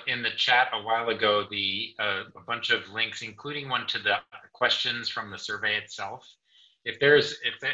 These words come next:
anybody wants to access that link and didn't get it,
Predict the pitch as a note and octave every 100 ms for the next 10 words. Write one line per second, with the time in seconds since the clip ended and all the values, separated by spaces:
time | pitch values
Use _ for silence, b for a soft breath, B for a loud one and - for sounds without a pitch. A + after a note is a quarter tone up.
0 | C3+ D3 D3+ C#3+ A2 G#2+ A2+ A2+ - -
1 | - A#2+ G2 G2+ - A#2 - - G2 G2+
2 | G2+ G#2 G2+ F#2+ F2+ G2 G2 F#2+ F#2 G#2+